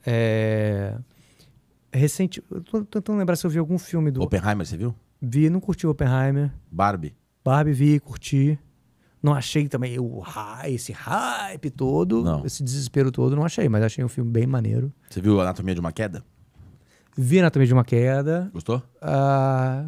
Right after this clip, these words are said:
Speaker 1: é.
Speaker 2: Também tem um hype brutal, né?
Speaker 1: É?
Speaker 2: Brutal,
Speaker 1: É, não,
Speaker 2: brutal.
Speaker 1: não. Eu gostei mu-, gostei muito daquele, qual que é o nome daquele do, do
Speaker 2: Rejeitado.
Speaker 1: casal, o cara que era funcionário nazista e mora com a esposa.
Speaker 2: Zona de Interesse.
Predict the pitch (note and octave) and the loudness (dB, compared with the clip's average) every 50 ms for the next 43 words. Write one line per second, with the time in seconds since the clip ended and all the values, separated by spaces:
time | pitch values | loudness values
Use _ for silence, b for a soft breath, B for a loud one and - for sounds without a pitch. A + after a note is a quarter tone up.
0 | E3 F3 G3+ B3 C4+ B3 F#3+ F3+ E3+ D#3 D3+ D3+ D3 - - D3 D#3+ - A2 G#2+ | -10 -10 -10 -10 -6 -4 -2 -2 0 0 0 -2 -2 -6 -8 -8 -6 -4 -2 -2
1 | G2 G#2 G#2 - A#2+ A#2+ B2 C3 E3 - - A#2 E2+ D#2+ D#2+ F2+ C3+ C#3 D3 F3 | -2 -2 -2 -2 -4 -4 -4 -4 -2 0 2 2 2 2 0 2 4 6 6 6
2 | F#3+ F#3 - _ _ _ _ _ _ _ - - F#2+ A#2+ - - G#3 F#2+ D#2+ - | 4 0 -4 _ _ _ _ _ _ _ -6 -4 -2 -2 -2 0 -2 -2 2 4
3 | C#3 D3+ D#3 C#3 C3 C3+ F#2 F2+ B2+ C3 - B B B B B B B B B | 4 4 4 4 2 2 2 0 0 -2 -4 B B B B B B B B B
4 | - D#3+ F3 F3+ D#3+ - - F#3 F3+ F3 G3+ A3 - - - D#3+ D#3+ D3+ - F3 | 0 2 4 4 2 2 2 0 0 0 -2 -6 -8 -6 -4 -4 -2 -2 -2 -2
5 | E3 E3 F3 F#3 F#3 E3+ E3 C#3+ - - E3 D#3+ D#3+ D#3+ D#3 D#3 D3+ D3 C#3+ C3+ | 0 0 0 -2 0 -2 -2 -2 -2 -2 0 0 2 2 2 2 2 2 2 2
6 | B2+ B2 A#2 A#2+ C3+ - - - _ _ - E3 D3 E3 D#3+ D#3 D#3 D3+ C#3+ B2+ | 0 -2 -2 -4 -8 -12 -16 -20 _ _ -8 -8 -6 -4 -4 -4 -2 -2 -4 -4
7 | - - C#3 C3+ C3+ B2+ B2+ C3+ C3 B2+ B2 A#2+ A#2 A#2 A2+ A2 G#2+ G#2 G#2 G2+ | -4 -4 -2 -2 -2 -2 -2 -2 0 0 0 0 -2 -2 -4 -4 -6 -6 -8 -10
8 | - b b b b D3+ C#3+ B2+ B2 D3 C3 A#2+ C#3+ A#2+ - C#3+ C3+ C3+ - C3+ | -12 b b b b -8 -6 -4 -2 -2 -2 -2 -2 -2 -2 -2 -2 -2 -2 -4
9 | B2+ - - C3+ A#2+ - C3 B2 B2+ B2+ B2+ B2 B2+ B2 A#2+ A#2+ A#2 A2+ A2+ A2 | -6 -4 -6 -8 -6 -4 -4 -2 0 0 0 0 0 0 0 0 0 0 -2 -2
10 | G#2+ G#2+ G#2 A2 - C#3 B2+ A#2 A2+ G#2 G#2 A#2+ C3+ D3 D#3 C#3 - - - - | -2 -4 -4 -6 -6 -6 -4 -4 -4 -4 -2 -2 0 0 0 0 -2 -6 -6 -4
11 | B2 A#2+ A#2+ A#2 A2+ A2 A2+ - - B2 A#2 A#2 A2+ A#2 A#2 A#2 A#2 B2 B2 B2 | -2 -2 -2 -2 -2 -4 -4 -6 -4 -4 -2 -2 -2 -4 -4 -4 -4 -4 -4 -4
12 | B2 A2+ - - - C#3 D3 D3+ D3 C#3+ C#3 F#2+ G2 F#2+ F#2 F2 - - E2+ E2 | -4 -6 -6 -6 -6 -4 -2 0 0 0 0 0 0 0 0 -2 -2 -4 -2 -2
13 | D#2 C#2+ - - - | -2 -4 -6 -14 -18